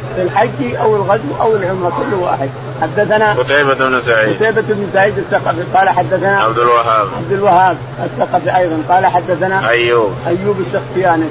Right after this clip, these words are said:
Speaker 1: قال
Speaker 2: عن أبي قلابة.
Speaker 1: عن أبي قلابة الجرمي قال
Speaker 2: عن أنس بن مالك.
Speaker 1: عن أنس رضي الله تعالى عنه قال: "كنت رديف"
Speaker 2: أبي طلحة وإنهم ليسرقون بالحج والعمرة.
Speaker 1: قال: "كنت رديف أبي طلحة وإنهم ليسرقون بالحج والعمرة"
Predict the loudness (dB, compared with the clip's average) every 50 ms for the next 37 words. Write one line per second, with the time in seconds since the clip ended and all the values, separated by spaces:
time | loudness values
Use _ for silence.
0 | 0 2 2 2 2 0 -2 -2 0 0 2 2 2 2 2 2 2 2 2 2
1 | 2 2 2 0 0 0 -2 -2 -2 -2 -4 -4 -2 -2 0 2 2 2 2 2
2 | 0 -2 -2 -2 -2 -2 0 0 0 2 0 -2 -2 -4 -2 0 2 2 2 0
3 | 0 -2 0 0 0 0 0 0 0 -2 -2 0 0 0 0 0 0 0 0 -2
4 | -2 -2 -2 -2 -2 -2 -2 -2 -2 0 0 -2 0 2 2 2 2 2 2 2
5 | 2 2 2 2 2 2 2 0 -4 -10 -10 -8 -2 0 2 2 2 0 -2 -4
6 | -6 -4 -4 -2 0 0 0 0 0 -2 0 2 2 2 2 0 -4 -8 -4 -2
7 | -2 0 2 2 2 2 2 2 2 2 2 2 2 4 4 2 2 2 0 0
8 | 0 2 2 2 2 0 0 0 -2 0 0 0 0 2 0 -2 -2 -2 -2 -2
9 | -2 -2 -2 0 0 0 2 4 4 4 4 2 2 0 0 0 0 -2 0 0
10 | 0 -2 -2 -4 -2 0 0 0 0 0 -2 -2 0 0 0 2 2 2 0 0
11 | -2 -10 -10 -6 -4 -2 -2 -2 -2 0 0 0 2 2 4 4 4 2 0 -4
12 | -6 -4 -2 0 0 0 0 -2 -2 -2 -2 0 -2 -2 -2 -2 -4 -2 -2 -2
13 | -2 -2 -2 0 -2 -2